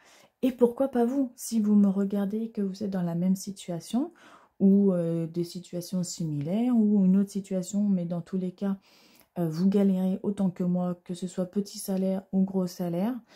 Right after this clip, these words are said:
Euh, on a tous nos galères de la vie, on, on est, euh, dépensier ou pas dépensier, on,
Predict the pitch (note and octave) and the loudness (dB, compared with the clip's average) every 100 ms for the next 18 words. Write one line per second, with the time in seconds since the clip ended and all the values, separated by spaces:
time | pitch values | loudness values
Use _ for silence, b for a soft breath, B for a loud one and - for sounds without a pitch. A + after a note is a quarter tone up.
0 | b b b b - F3 E3+ F#3 F#3 F3+ | b b b b -2 0 0 0 2 2
1 | F3 A#3+ B3+ A#3+ G#3+ G3 F#3+ F#3+ F3+ E3+ | 0 -6 -4 0 2 2 2 0 0 -2
2 | D#3+ D#3+ F3 A3 B3+ B3+ A3 G#3 F#3 F3+ | -4 -2 2 2 2 -2 -2 0 0 0
3 | F3+ F3+ F3+ b b b b - G3+ G3 | -2 -2 -6 b b b b 2 4 6
4 | F#3+ G3 F#3 E3 E3+ G#3 G#3+ G3 - G3 | 4 2 2 0 0 0 2 -2 -2 -2
5 | G3 - A#3 G#3+ G3 F#3 F3+ E3 - E3 | -2 -2 -4 -2 -2 -4 -6 -10 -10 -8
6 | E3+ F#3+ G#3+ A3+ - G3 G3 F#3+ F#3+ F#3+ | -6 -4 -6 -8 -2 2 4 2 2 0
7 | F#3 | 0